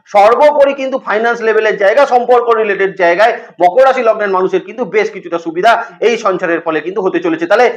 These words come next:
in detail একটা অ্যানালিসিসে যাওয়া যাক, যে আপনাদের ক্ষেত্রে কোন কোন জায়গায়, আহ, দেবগুরু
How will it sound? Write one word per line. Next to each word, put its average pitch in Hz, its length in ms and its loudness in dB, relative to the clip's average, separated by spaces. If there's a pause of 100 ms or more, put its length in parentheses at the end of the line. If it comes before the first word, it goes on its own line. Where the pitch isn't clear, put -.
(180)
in 233 200 -2
detail 262 260 0
একটা 262 180 -2
অ্যানালিসিসে 233 480 -2
যাওয়া 240 240 2
যাক, 269 220 2
যে 240 80 -2
আপনাদের 208 380 0
ক্ষেত্রে 214 220 -4
কোন 196 180 -6
কোন 196 200 -4
জায়গায়, 185 360 2
আহ, - 480 -2
দেবগুরু 202 340 0